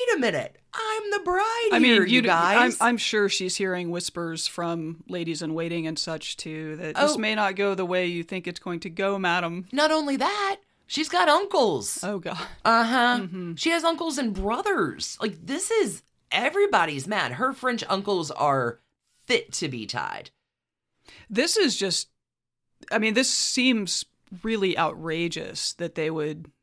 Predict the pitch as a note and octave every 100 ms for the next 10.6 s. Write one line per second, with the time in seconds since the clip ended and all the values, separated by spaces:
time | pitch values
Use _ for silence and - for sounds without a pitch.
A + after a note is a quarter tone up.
0 | _ _ F3+ E3 F3 D#3+ D3+ - D3 -
1 | C#3+ - C#3+ D3+ - D#3+ D#3 D3 D3+ -
2 | _ _ _ _ _ - E3+ - E3+ F3+
3 | E3+ D#3+ - E3+ E3+ F#3+ F#3+ E3+ F3 F3
4 | F3 E3+ - _ _ - C4 A3+ A#3+ A#3+
5 | A#3 G#3+ G3+ - G#3 C4 G3+ F#3+ A#3 G#3
6 | G3+ G3+ G#3+ E3 - G#3+ - F#3 F3 D#3+
7 | E3+ - E3+ C3+ C#3 F3+ E3 B2 G#2 -
8 | _ - - F#3 F3 - - F#3+ F#3+ -
9 | F3 F3 E3 E3 D#3+ D#3 D#3 C#3 C3+ D#3
10 | - C#3 C3+ B2 A2+ -